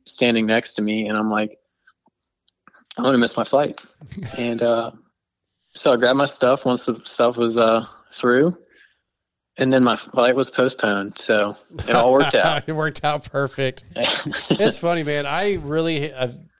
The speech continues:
Speaker 2: almost never had any issues flying except for going to Minneapolis for the haircut. I think that was the really only,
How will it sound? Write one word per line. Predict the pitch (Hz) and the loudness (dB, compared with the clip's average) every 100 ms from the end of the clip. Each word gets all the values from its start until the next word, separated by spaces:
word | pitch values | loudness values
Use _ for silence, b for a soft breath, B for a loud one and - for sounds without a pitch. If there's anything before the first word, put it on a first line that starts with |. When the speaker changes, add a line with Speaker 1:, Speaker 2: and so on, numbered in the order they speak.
| - | -6
Speaker 2:
almost | 160 220 269 - | 0 2 2 2
never | 143 175 190 | 2 2 0
had | 139 131 | -4 -4
any | 127 | -6
issues | 127 123 131 123 | -6 -4 -4 -6
flying | - 127 123 120 120 | -2 2 2 0 -2
except | 113 - 147 | -4 -4 -4
for | - 139 | -4 -6
going | 120 131 135 | -2 0 0
to | |
Minneapolis | 131 135 131 135 139 | 0 0 0 0 -4
for | - | -4
the | 117 | -2
haircut. | 117 143 131 117 117 - - - _ _ _ | 0 0 0 0 0 -4 -8 -8 _ _ _
I | |
think | - 147 | -6 0
that | 165 | 0
was | 160 143 | 0 0
the | 156 | 4
really | 165 202 | 4 2
only, | 160 156 160 | 0 -2 -6